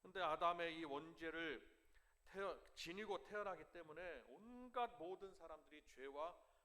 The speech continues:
불의, 불의를 범하게 되는 것입니다. 가르치지 않아도 죄를 범하게 된다 이거지요.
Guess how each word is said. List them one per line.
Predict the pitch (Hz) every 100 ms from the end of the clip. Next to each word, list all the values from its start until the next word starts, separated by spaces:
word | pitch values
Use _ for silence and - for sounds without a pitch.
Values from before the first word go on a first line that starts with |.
| _ -
불의, | - 143 131 - _
불의를 | - 135 139 135 131
범하게 | - 123 123 120 -
되는 | 110 120 120
것입니다. | 101 110 104 104 104 _ _ _ _ -
가르치지 | 160 202 208 226 247
않아도 | 175 170 175
죄를 | - 151 190
범하게 | 139 131 139 143
된다 | 123 113 120
이거지요. | 98 98 98 101